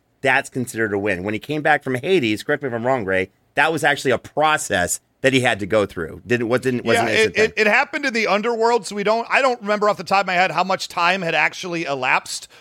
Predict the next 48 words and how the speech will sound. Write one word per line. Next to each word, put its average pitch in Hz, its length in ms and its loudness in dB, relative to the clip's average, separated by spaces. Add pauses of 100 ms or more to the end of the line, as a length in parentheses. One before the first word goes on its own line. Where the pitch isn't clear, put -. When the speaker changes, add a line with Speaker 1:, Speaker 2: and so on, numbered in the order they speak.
Speaker 2:
but 190 100 -2
I 208 100 6
would 214 180 -2
say 240 320 0
that 202 220 0
i-, 202 200 0
if 208 180 0
He-Man, 233 460 0 (160)
who 240 140 -2
I 240 60 4
would 233 120 0
point 233 200 2
out 220 100 4
has 160 160 -4
never 208 280 2
killed 240 300 2
anyone 165 320 2
on 143 140 4
the 131 80 -6
show, 120 340 0 (320)
by 202 180 4
the 175 120 0
way, 139 300 2 (200)
<laughs> - 240 -12
if 208 140 2
he 240 140 2
could 294 280 0
kill 226 220 2
Kratos, 185 420 2
which 190 120 -4
he 196 80 -4
wouldn't 160 280 -4
do, 180 300 2 (240)
then 214 240 2
yes, 208 340 0
maybe 196 240 2
he 196 100 0
would 196 140 0
win 185 160 2
the 180 60 -4
battle 196 320 2
that 170 180 2
way, 156 180 2
except 165 280 -2
he's 156 160 -8
never 135 180 -4
done 151 240 0
that. 95 180 -8